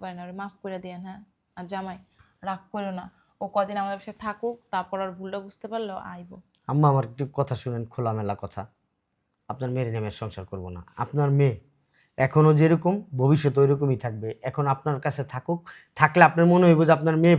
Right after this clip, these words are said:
Speaker 2: ভালো হয়ে গেছে, কিন্তু আপনার মেয়ে ভালো হন না। কুকুর চেনেন? কুকুর, কুকুরের লেজ দেখবেন বাঁকা হয়ে থাকে।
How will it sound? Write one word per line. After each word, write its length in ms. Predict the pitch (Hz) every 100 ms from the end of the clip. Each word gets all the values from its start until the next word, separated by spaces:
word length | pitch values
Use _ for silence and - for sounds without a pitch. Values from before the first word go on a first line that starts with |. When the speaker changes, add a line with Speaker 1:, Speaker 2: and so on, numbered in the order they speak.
| 135
Speaker 2:
ভালো 140 | 147 151
হয়ে 120 | 139
গেছে, 160 | 131 123 123
কিন্তু 160 | 139 139
আপনার 160 | 156 151
মেয়ে 140 | 139 117
ভালো 160 | 131 123
হন 120 | 117 110
না। 60 | 101 _ - _ _
কুকুর 220 | 196 202 175
চেনেন? 280 | 214 196 170 107 -
কুকুর, 260 | 165 180 180
কুকুরের 360 | 202 175 190 175
লেজ 140 | 180 175 165
দেখবেন 240 | 156 156 151
বাঁকা 160 | 147 156
হয়ে 120 | 131 120
থাকে। 180 | 107